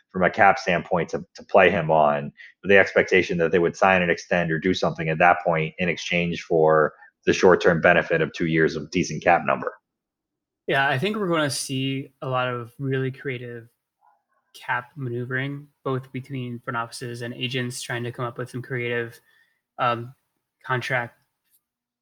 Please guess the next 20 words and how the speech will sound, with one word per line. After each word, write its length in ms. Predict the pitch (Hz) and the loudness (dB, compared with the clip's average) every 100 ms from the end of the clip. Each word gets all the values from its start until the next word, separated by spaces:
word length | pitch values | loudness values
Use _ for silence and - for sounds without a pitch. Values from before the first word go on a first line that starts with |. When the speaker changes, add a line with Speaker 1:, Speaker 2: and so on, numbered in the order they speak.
| - | -10
Speaker 2:
des-, 240 | 135 127 - - | -8 -8 -12 -8
layouts 440 | 131 120 120 120 | -6 -4 -4 -8
or 60 | 123 | -12
designs 340 | 117 120 117 117 | -8 -6 -6 -10
or 80 | |
however 260 | 117 120 117 | -6 -4 -4
you 80 | 123 | -8
wanna 340 | 120 120 123 - | -10 -12 -14 -14
describe 380 | 139 135 120 | -8 -6 -6
it, 180 | 117 123 _ _ _ _ | -8 -14 _ _ _ _
um, 300 | 135 123 117 | -2 -2 -2
that's 160 | 117 127 | -4 -6
going 200 | 170 156 | -2 -2
to 100 | 147 | -2
be 140 | 135 127 | -2 -2
able 180 | 123 | -2
to 540 | 123 - 131 120 120 113 _ _ _ | -6 -8 -10 -10 -12 -16 _ _ _
still 320 | - - 175 | -14 -4 -2
get 260 | 165 160 - | -2 -4 -8
players 680 | - 143 139 139 127 - | -4 -2 -2 -4 -8 -14